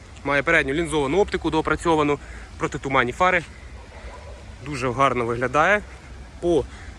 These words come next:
технічній та візуальній частині жодних нарікань немає. Дев'ятнадцятого радіусу легкосплавні оригінальні диски, хороша зимова гума. Придбати дане авто можна у нас за ціною шістнадцять тисяч дев'ятсот дев'яносто доларів.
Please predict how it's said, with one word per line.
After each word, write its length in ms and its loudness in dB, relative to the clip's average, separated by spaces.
технічній 420 0
та 100 2
візуальній 360 2
частині 340 -2
жодних 300 0
нарікань 380 2
немає. 400 2
Дев'ятнадцятого 520 -2
радіусу 240 -2
легкосплавні 460 -2
оригінальні 420 0
диски, 340 -2
хороша 340 0
зимова 340 -2
гума. 300 0
Придбати 360 2
дане 160 0
авто 180 -2
можна 200 -2
у 20 -2
нас 140 -2
за 60 -4
ціною 240 -4
шістнадцять 380 -4
тисяч 200 -6
дев'ятсот 300 -2
дев'яносто 180 -6
доларів. 300 2